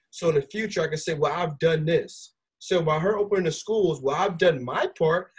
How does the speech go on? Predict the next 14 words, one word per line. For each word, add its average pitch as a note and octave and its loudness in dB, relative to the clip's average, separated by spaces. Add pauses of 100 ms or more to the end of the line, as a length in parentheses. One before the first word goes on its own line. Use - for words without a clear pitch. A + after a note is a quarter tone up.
(120)
I B3 4
actually G3 -2
opened G3+ 2
the F#3+ -2
schools. F#3+ -2
I F3+ 2
believe G3+ -6
the F3+ -8
children G#3 4
should G3 -8
have F#3+ -2
been G3+ 2
in F#3+ -2
school. G3+ -4